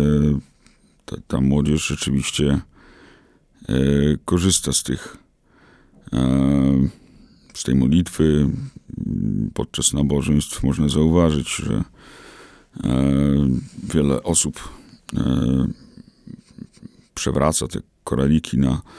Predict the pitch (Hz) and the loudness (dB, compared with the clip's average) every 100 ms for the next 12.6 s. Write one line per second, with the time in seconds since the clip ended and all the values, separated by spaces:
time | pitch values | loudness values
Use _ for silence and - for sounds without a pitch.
0 | - - - - - 76 - 73 - 78 | -20 -20 -20 -14 -4 -2 0 0 0 -4
1 | - - 69 65 76 73 78 78 78 69 | -4 -2 0 2 0 0 2 4 4 2
2 | 71 69 64 69 69 - _ _ - _ | 0 -2 -2 -2 0 -2 _ _ -20 _
3 | - 80 78 80 73 - 62 57 50 - | 0 2 4 2 0 -2 -2 0 -2 -8
4 | _ - - - - _ _ - - - | _ -20 -20 -20 -20 _ _ -14 -4 0
5 | 71 71 71 76 73 73 87 - - _ | 2 2 2 2 4 2 -2 -14 -20 _
6 | _ _ _ _ _ - - 104 - 87 | _ _ _ _ _ -8 0 0 2 4
7 | 95 95 92 - 87 87 87 85 - 82 | 6 6 6 6 6 6 6 4 2 2
8 | 82 - - 82 78 76 78 80 78 76 | 4 0 2 4 4 2 0 0 2 0
9 | - 78 - 76 73 73 76 82 82 92 | 0 -2 -2 0 2 2 0 -2 2 2
10 | 76 69 - - - 65 71 71 71 69 | 0 -4 -6 -8 -4 2 4 4 2 0
11 | 65 - 65 76 71 69 73 73 80 76 | -2 0 0 2 2 2 2 2 2 2
12 | 78 71 69 67 65 | 4 4 2 0 0